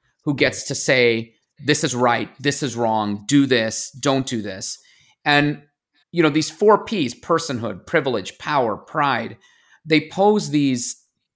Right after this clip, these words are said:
constant temptations to people that work in the healthcare professions. And I think by studying Nazi medicine and how this came to be with the best and the brightest,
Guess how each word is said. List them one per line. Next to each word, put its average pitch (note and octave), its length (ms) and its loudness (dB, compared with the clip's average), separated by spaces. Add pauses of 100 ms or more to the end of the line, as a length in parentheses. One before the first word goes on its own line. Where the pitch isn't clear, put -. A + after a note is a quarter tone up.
(140)
constant G3 600 -2
temptations C3+ 840 -6 (320)
to - 80 -10
people D3 320 -4
that A#2 140 0
work C3+ 240 0
in C3 80 -6
the A#2+ 60 -6
healthcare B2+ 440 -8
professions. A2+ 540 -8
And B2 80 -8
I A#2+ 60 -6
think D3 200 -4
by C3 120 0
studying C3 760 -2 (420)
Nazi C#3 400 -2
medicine C3 480 -2
and G#2 80 -10
how C#3+ 260 -6
this C#3 200 -6
came C3 280 -8
to B2+ 100 -8
be A#2 500 -6 (220)
with C3 140 -6
the B2 80 -4
best B2 320 -4
and B2 100 -4
the A#2 40 -4
brightest, B2 540 -4